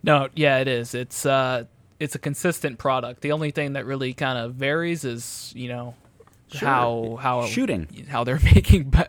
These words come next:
Speaker 1: baskets
Speaker 2: Yeah.
Speaker 1: from game to game. So
Speaker 2: And when you rely on the three due to the lack of a big man, like, we, we kinda have to play that hand because that's what we're dealt right now. Um, you're gonna have games where you can't hit the broadside of the barn.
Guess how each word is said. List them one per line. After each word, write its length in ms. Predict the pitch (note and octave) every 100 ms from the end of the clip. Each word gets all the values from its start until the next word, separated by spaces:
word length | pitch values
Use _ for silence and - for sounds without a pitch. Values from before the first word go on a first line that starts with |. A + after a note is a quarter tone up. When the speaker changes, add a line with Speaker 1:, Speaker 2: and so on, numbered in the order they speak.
| -
Speaker 1:
baskets 260 | C#3 C3+ A#2+
Speaker 2:
Yeah. 100 | -
Speaker 1:
from 180 | C#3+
game 220 | D3 C#3+ C3+
to 80 |
game. 320 | C3+ B2+ A#2+ B2+
So 300 | C#3+ C3+ C3
Speaker 2:
And 260 | D3+ C#3
when 160 | C#3 C#3
you 120 | C#3
rely 340 | C#3 B2 B2 C3+
on 100 | F3
the 60 |
three 460 | F3 C3 A#2 B2+ D3
due 200 | A#2 A#2+
to 140 | -
the 60 | A2+
lack 280 | A2 G#2+ C3+
of 80 | B2+
a 60 |
big 200 | B2 B2
man, 240 | G#2+ A2 A2
like, 120 | G#2
we, 120 | A2
we 100 | A#2+
kinda 260 | G#2 B2 B2
have 180 | B2 -
to 60 | -
play 300 | - C3 C3+
that 220 | G#2 F2+
hand 280 | G2+ G#2+ A2+
because 180 | G#2+
that's 220 | G2 G#2 A2+
what 140 | -
we're 140 | G2+
dealt 280 | F2+ F2+ F2
right 220 | D#2+ E2
now. 240 | D2+ D2 F2 - - - _ _ _
Um, 300 | F2+ F2 F2
you're 140 | F#2+ C3
gonna 140 | D3+
have 180 | D3+ C#3
games 280 | B2+ F3+ C3+
where 80 | A2+
you 80 |
can't 220 | G#2 B2 A#2+
hit 140 | A#2+
the 40 |
broadside 460 | A#2+ B2 A#2+ C3 A#2
of 40 |
the 60 | G2+
barn. 300 | G#2 C#3